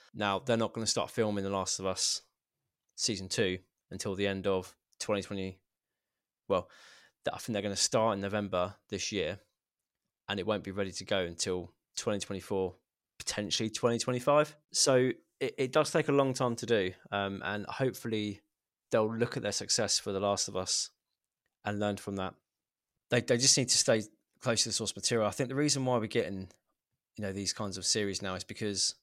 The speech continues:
the gaming has come such a way, such a long way. Games like God of War, The Last of Us, Horizon, they're games that could be movies in their own right.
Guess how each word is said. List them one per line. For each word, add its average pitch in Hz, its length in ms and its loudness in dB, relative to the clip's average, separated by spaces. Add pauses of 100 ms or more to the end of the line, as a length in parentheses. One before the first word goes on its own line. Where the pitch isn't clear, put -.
(260)
the - 80 -20 (180)
gaming 117 280 0
has 104 120 0
come 101 180 -4
such - 220 -4
a 113 40 -2
way, 95 360 0 (340)
such - 300 -6
a 120 40 -6
long 104 180 -2
way. 95 340 -2 (960)
Games 104 260 2
like 92 140 -2
God 101 120 -2
of 95 100 -10
War, 95 400 0 (920)
The 101 80 -8
Last 101 300 2
of 95 100 -10
Us, 95 340 -2 (100)
Horizon, 98 640 -2 (840)
they're 117 160 4
games 110 320 0
that - 180 -6
could 98 200 -10
be 98 360 -4 (360)
movies 101 320 -4
in 98 80 -4
their 92 120 -4
own 92 120 -6
right. 95 280 -2